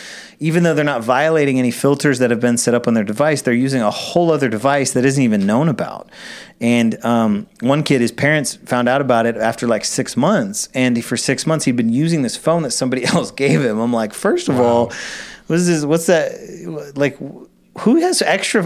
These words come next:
Speaker 1: iPhones they're just giving away?" You know, <laughs> number, number
Speaker 2: Yeah.
Speaker 1: one, that's just,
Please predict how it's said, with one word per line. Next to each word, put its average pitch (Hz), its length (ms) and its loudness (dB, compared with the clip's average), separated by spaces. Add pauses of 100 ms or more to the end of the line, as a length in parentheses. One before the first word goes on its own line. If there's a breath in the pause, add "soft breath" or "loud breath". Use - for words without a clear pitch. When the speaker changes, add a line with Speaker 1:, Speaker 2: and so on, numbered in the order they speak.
Speaker 1:
iPhones 165 520 0
they're 131 80 2
just 127 240 0
giving 170 300 2
away?" 131 420 4
You 104 160 0
know, 120 140 2
<laughs> - 140 2
number, 156 240 -2 (460 loud breath)
number 156 220 2
Speaker 2:
Yeah. 175 80 4
Speaker 1:
one, 180 100 2
that's 160 200 0
just, 151 160 0